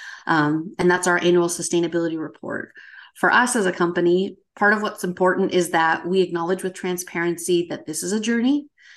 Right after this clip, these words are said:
and also that we don't always get it right. We make efforts in a variety of different areas, and some will pay off in dividends, and it will happen at a different timeline than it will for others. Um, but we're committed to making our goals and to continue to make progress.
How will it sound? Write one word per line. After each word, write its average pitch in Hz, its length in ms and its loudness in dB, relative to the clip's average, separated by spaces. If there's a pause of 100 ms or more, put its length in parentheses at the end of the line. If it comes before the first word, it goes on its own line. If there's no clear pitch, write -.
(180)
and 226 80 0
also 240 220 -2
that 254 140 -6
we 285 100 0
don't 359 160 0
always 370 260 -2
get 294 140 -8
it 311 120 -10
right. 330 440 -6 (520)
We 269 280 4
make 214 420 0
efforts 214 400 0
in 185 240 -2
a 175 80 0
variety 190 520 2
of 175 100 0
different 180 280 -6
areas, 180 380 -2
and 196 120 -4
some 226 220 0
will 233 120 -2
pay 190 260 -4
off 185 480 -2
in 156 140 -6
dividends, 196 480 0
and 196 140 -2
it 196 100 -2
will 196 100 -4
happen 196 500 -6
at 160 120 -8
a 156 100 -10
different 190 380 -2
timeline 170 640 0 (340)
than 175 140 4
it 160 80 -2
will 170 240 4
for 170 200 -4
others. - 480 -8 (280)
Um, 156 100 0
but 156 120 2
we're 175 100 4
committed 185 480 4
to 165 160 2
making 165 320 0
our 156 120 -2
goals 156 460 -4
and 160 120 -4
to 156 60 -4
continue 165 520 -2
to 160 80 -4
make 156 260 -8
progress. - 720 -10